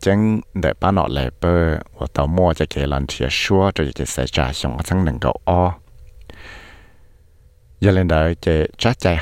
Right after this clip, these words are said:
Housing Australia Future Funds nó, thì lệ tàu quạt đây, tàu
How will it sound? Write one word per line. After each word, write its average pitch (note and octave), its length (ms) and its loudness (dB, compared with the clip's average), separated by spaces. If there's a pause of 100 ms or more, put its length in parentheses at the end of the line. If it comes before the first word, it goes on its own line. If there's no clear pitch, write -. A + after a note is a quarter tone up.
Housing E2+ 420 0
Australia D2 500 0
Future E2 560 0
Funds E2 600 0
nó, C#2+ 260 0 (640)
thì G2 140 0
lệ D#2+ 160 4
tàu - 120 -2 (100)
quạt - 300 0
đây, D#2+ 380 2
tàu C2+ 220 -2